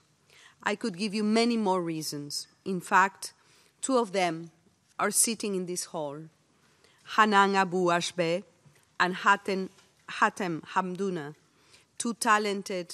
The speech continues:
fourteen years olds from the West Bank and Gaza, respectively,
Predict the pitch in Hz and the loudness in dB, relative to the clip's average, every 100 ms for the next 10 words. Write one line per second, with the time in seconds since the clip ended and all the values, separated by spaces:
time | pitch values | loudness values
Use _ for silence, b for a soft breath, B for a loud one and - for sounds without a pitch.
0 | - 208 196 190 208 202 196 190 175 160 | -8 -2 -2 -2 -6 -2 -2 -2 -2 -2
1 | 156 156 - _ B B B - 196 190 | -2 -6 -14 _ B B B -8 -2 -2
2 | 175 165 185 180 - 170 170 175 180 165 | -2 0 0 -2 -2 -2 -2 -6 -6 -4
3 | 156 156 160 160 - 180 175 - 160 143 | -4 -4 -8 -8 -8 -6 -8 -10 -12 -10
4 | 139 | -10